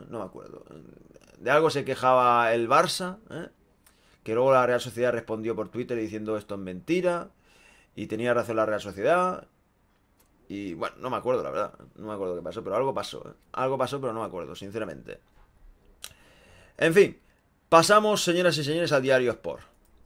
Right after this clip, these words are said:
"Objetivo liderato", dice el titular. Vemos aquí a Messi junto a Bray Wyatt, que dicen que puede ser titular, ¿eh? Dice: "El Barça recibe a la Real Sociedad con la idea de olvidar el clásico, ganar y meter presión al Madrid.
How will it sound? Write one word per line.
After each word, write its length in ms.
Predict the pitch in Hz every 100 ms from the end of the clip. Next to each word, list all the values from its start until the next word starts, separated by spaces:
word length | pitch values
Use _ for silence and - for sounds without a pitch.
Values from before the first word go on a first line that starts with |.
| _ _ _ _ _ _ - _ -
"Objetivo 960 | 156 165 - 147 143 185 208 214 202 -
liderato", 720 | 143 147 139 135 165 160 120
dice 480 | 127 135 135 131 -
el 260 | 135 131 123
titular. 760 | 127 127 135 165 165 160 - _ _ _ _ _ _ _ _ _ _ - - - - _ _ -
Vemos 220 | 143 143
aquí 180 | 131 127
a 60 |
Messi 240 | 131 127 117
junto 260 | 117 113
a 60 | 107
Bray 240 | 107 123
Wyatt, 500 | 120 143 147 147 139
que 220 | - 139
dicen 280 | 123 131 131
que 120 | 117
puede 160 | 110 110
ser 160 | 113 110
titular, 440 | 110 170 196 196
¿eh? 180 | 139 151
Dice: 180 | 143 131
"El 60 |
Barça 220 | 135 143 135
recibe 240 | 123 135
a 20 |
la 100 | 123
Real 140 | 117 113
Sociedad 320 | 117 135 170
con 140 | 127
la 40 | 123
idea 220 | 131 143
de 100 | 127
olvidar 400 | 117 110 120 143
el 200 | 120 -
clásico, 760 | 143 151 - 151 - 160 160 - - -
ganar 440 | 92 120 147 156
y 80 | 131
meter 440 | 117 113 139 143
presión 400 | 117 110 139 151
al 180 | 127 113
Madrid. 400 | 95 90 135 -